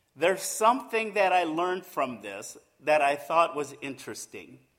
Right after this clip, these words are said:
If you have one fruit, you have them all. It's a package deal.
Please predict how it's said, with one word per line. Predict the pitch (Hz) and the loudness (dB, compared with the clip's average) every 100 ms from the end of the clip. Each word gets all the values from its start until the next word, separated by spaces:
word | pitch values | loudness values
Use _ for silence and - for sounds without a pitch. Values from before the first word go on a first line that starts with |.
| _ _ _ _ _ _ _ _ | _ _ _ _ _ _ _ _
If | - 208 208 | 6 6 6
you | 202 | 2
have | 190 - 208 214 208 - - | 0 2 4 6 6 2 -12
one | 139 196 262 254 | -2 6 6 6
fruit, | - - 214 202 127 127 - | -4 -2 4 4 2 -6 -8
you | 156 180 | -2 -2
have | 160 180 190 165 151 | 0 2 2 2 -2
them | 165 143 - | -2 -2 -4
all. | 165 170 135 98 87 - _ _ _ _ _ _ - | 0 2 2 -2 -10 -20 _ _ _ _ _ _ -8
It's | 185 185 | -6 -4
a | |
package | 151 - - 214 208 165 135 - 139 | -6 -6 0 0 0 -6 -6 -12 -12
deal. | 143 180 131 | -4 -4 -4